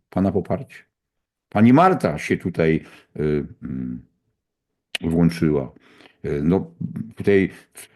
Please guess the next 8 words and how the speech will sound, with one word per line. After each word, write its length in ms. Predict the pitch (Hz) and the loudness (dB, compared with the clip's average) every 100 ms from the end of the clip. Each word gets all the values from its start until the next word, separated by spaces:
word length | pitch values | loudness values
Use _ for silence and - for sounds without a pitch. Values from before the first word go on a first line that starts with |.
| _ | _
wszystkie 600 | - - 123 113 - 113 | -16 -2 -2 -2 0 2
ręce 340 | 117 123 120 120 | 4 4 4 2
na 120 | 117 | 4
pokład. 520 | 180 - 107 73 - _ _ _ _ _ _ _ _ _ 85 | 2 2 0 -2 -6 _ _ _ _ _ _ _ _ _ -2
No 120 | 87 | 0
jak 220 | 78 - | 0 -4
to 140 | - | -8
jest? 380 | 71 80 - _ | -8 -8 -16 _